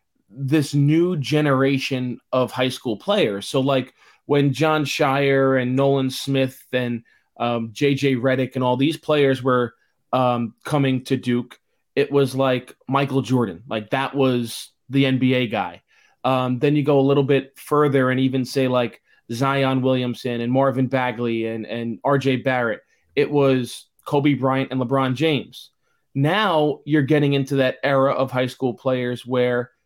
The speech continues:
it's Jason Tatum, it's Luka Doncic, it's Steph Curry. Now, obviously, it's still, um, LeBron James and player, and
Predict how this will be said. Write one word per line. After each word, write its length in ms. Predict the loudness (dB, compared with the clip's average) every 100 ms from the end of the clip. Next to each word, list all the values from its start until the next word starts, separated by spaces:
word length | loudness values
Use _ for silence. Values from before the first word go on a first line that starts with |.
| _ _ -4
it's 200 | -4 -2
Jason 400 | -2 0 -2 -2
Tatum, 420 | 0 -2 -4 -12 _ _ _
it's 220 | -4 -2
Luka 220 | -2 0 0
Doncic, 680 | 0 -2 -2 -6 -8 -16 -18 _ -4
it's 180 | -4 -2
Steph 320 | -2 -2 -2
Curry. 440 | -2 -2 -2 -8 _ -6
Now, 140 | -2 0
obviously, 560 | 0 2 0 0 0
it's 140 | 0 -4
still, 480 | -2 2 0 -2 _ _ _ -6
um, 340 | -2 -2 -4 -4
LeBron 440 | -2 0 2 0
James 440 | 0 0 0 -2
and 340 | -4 -4 -4 -6
player, 340 | -2 0 0
and 440 | -4 -4 -4 -6